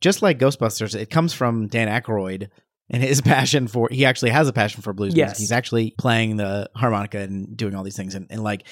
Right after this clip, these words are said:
Speaker 1: he apparently brought John Belushi into it. They would, like, go to a club after S N L and stuff, and then John Belushi got kind of obsessed with it too. So they just, like, like blues music, and it's interesting, like, this whole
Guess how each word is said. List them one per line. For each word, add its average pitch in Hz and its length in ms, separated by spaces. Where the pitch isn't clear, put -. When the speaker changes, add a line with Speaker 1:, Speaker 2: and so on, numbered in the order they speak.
Speaker 1:
he 131 260
apparently 113 400
brought 104 380
John 113 160
Belushi 123 360
into 101 200
it. 92 100
They 98 80
would, 92 120
like, 92 140
go 104 220
to 98 220
a 90 300
club 101 280
after 95 540
S 113 200
N 117 60
L 147 220
and 139 160
stuff, 131 300
and 117 160
then 101 260
John 107 240
Belushi 110 240
got 110 200
kind 127 180
of 110 60
obsessed 107 360
with 101 100
it 98 120
too. 107 180
So 104 100
they 147 140
just, 202 160
like, 196 200
like 107 440
blues 135 260
music, 113 260
and 120 240
it's 127 180
interesting, 165 400
like, 113 220
this - 520
whole 117 720